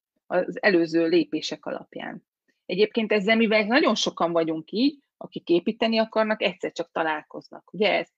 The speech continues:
lehet spirituálisan értelmezni, vagy tudatosan is, mindegy. A lényeg az, hogy akiknek találkozni kell, úgy is fognak. És azt, azt, azt az üzenetet küldöm még el nektek, hogy sosem szabad az irányt, ö, sosem szabad feladni.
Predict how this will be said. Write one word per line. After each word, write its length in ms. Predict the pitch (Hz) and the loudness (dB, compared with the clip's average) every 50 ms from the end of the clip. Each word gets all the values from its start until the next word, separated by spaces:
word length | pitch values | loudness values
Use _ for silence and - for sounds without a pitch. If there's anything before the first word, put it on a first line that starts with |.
| _ _ | _ _
lehet 420 | - 220 208 175 156 151 - - - | -6 -2 0 0 0 0 -4 -8 -14
spirituálisan 840 | - - - 285 302 294 - 254 247 220 214 208 220 - - 214 196 | -6 0 2 4 4 4 4 4 6 6 6 4 2 0 -2 -4 -4
értelmezni, 640 | 185 175 180 - - 175 170 165 170 175 151 156 139 | -4 -4 -4 -4 -6 -6 -4 -4 -4 -6 -6 -8 -12
vagy 140 | - - | -12 -8
tudatosan 580 | - - 226 180 165 - - 170 - - 175 170 | -4 -2 2 2 0 0 -2 -12 -10 -10 -10 -10
is, 180 | 165 156 - - | -10 -12 -12 -12
mindegy. 420 | 160 151 151 151 - - - - | -10 -10 -10 -10 -12 -10 -6 -2
A 40 | 226 | -2
lényeg 240 | 262 226 175 170 165 | 0 0 0 0 0
az, 160 | 175 170 - | -2 -2 -2
hogy 140 | - 160 - _ - - - | -6 -6 -6 _ -20 -20 -16
akiknek 400 | - 185 - 170 - - 156 - | -14 -12 -12 -12 -12 -12 -10 -2
találkozni 560 | - 226 226 208 196 190 - 185 170 185 180 | 2 4 4 4 4 2 -2 -6 -6 -6 -8
kell, 160 | - - 170 | -4 -4 -2
úgy 200 | 175 208 202 160 | -2 -2 -2 -2
is 160 | 160 151 - - | -4 -8 -8 -6
fognak. 460 | - 175 147 147 143 139 - _ _ _ _ _ _ _ _ _ _ _ _ _ _ _ _ _ _ _ _ _ _ _ _ _ | -6 -6 -6 -6 -8 -10 -10 _ _ _ _ _ _ _ _ _ _ _ _ _ _ _ _ _ _ _ _ _ _ _ _ _
És 360 | - - 190 196 - - - _ _ _ _ _ | -4 -4 -4 -2 -4 -6 -10 _ _ _ _ _
azt, 380 | - - 254 320 - _ - - - _ _ _ _ _ _ _ _ _ _ - | 0 2 2 2 0 _ -20 -20 -20 _ _ _ _ _ _ _ _ _ _ -2
azt, 240 | 233 277 285 - - _ _ _ _ | -2 -2 -2 -4 -18 _ _ _ _
azt 200 | - 196 214 - | -8 -6 -4 -2
az 100 | 294 220 | -2 0
üzenetet 540 | 214 196 185 196 180 175 165 - 170 - - | 0 2 0 0 -2 -2 -6 -6 -10 -10 -6
küldöm 300 | - 170 170 160 165 160 | -4 -2 -2 -2 -2 -4
még 180 | 165 160 165 - | -4 -6 -6 -6
el 120 | 175 165 | -6 -8
nektek, 400 | - 180 - _ - 226 226 - | -8 -10 -10 _ -6 -6 -6 -6
hogy 100 | - 180 | -10 -8
sosem 420 | - - 302 302 294 - 175 165 | -4 -2 -2 -2 -2 -2 -4 -6
szabad 340 | 160 - - - - 170 156 | -6 -10 -10 -8 -6 -6 -6
az 120 | 165 160 165 | -6 -6 -4
irányt, 520 | 165 - 90 - - - - _ - _ _ _ _ _ | -4 -4 -4 -4 -6 -8 -12 _ -20 _ _ _ _ _
ö, 160 | - 175 170 | 2 2 2
sosem 320 | - - 294 - 240 202 | 4 2 0 0 0 -2
szabad 340 | 196 - 190 170 175 170 - | -2 -2 0 0 0 0 -2
feladni. 600 | - - 165 - - - - - - - - | -4 -4 -4 -2 -2 -4 -6 -8 -12 -14 -14